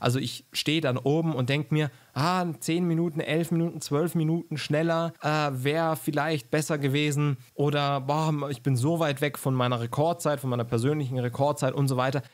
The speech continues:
Das sind alles Bewertungen, die wir vornehmen. Und in diesem Sinne muss ich sagen, Zeit ist so viel wert. Und das will ich ganz wertfrei jetzt hier mal stehen lassen, indem ich sage, es hat einen objektiven Wert. Jeder interpretiert etwas in Zeit hinein.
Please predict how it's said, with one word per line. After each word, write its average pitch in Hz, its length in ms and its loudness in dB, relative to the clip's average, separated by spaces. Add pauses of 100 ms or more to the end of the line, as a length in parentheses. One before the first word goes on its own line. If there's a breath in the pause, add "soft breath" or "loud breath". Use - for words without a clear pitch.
(100)
Das 143 120 0
sind 165 100 0
alles 147 280 0
Bewertungen, 175 680 0
die 107 160 0
wir 104 100 0
vornehmen. 101 560 0 (100)
Und 165 120 2
in 165 80 2
diesem 160 240 0
Sinne 165 280 0 (220 loud breath)
muss 156 160 -2
ich 147 60 -6
sagen, 131 340 0 (220)
Zeit 185 500 -4 (220)
ist - 220 -4
so 156 260 2
viel 117 600 0
wert. 131 520 -2
Und 117 120 -2
das 131 140 0
will 156 100 0
ich 123 120 -4
ganz 123 320 0 (180 soft breath)
wertfrei 120 720 -2
jetzt - 220 -6
hier 104 140 2
mal 92 260 0
stehen 110 340 0
lassen, 107 440 0 (140)
indem 147 320 2
ich 123 100 -2
sage, 135 440 0 (340 soft breath)
es 123 180 -4
hat 156 260 -4
einen 127 240 2
objektiven 120 880 0
Wert. 98 420 0
Jeder 131 340 0
interpretiert 143 680 0
etwas 123 340 0
in 110 160 -2
Zeit 113 420 0
hinein. 123 540 2